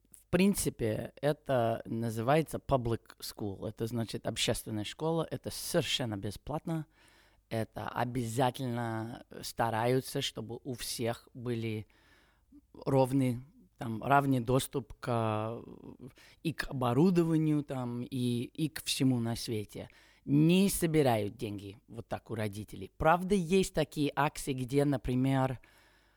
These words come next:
а, дети что-то продают в поддержку, там, школы или в поддержку, там, кого-то, там, какой-то группы.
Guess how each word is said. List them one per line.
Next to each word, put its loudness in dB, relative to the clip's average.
а, -6
дети 2
что-то 2
продают 4
в -20
поддержку, 4
там, 2
школы 2
или -2
в -14
поддержку, 2
там, 0
кого-то, 0
там, -4
какой-то -4
группы. -2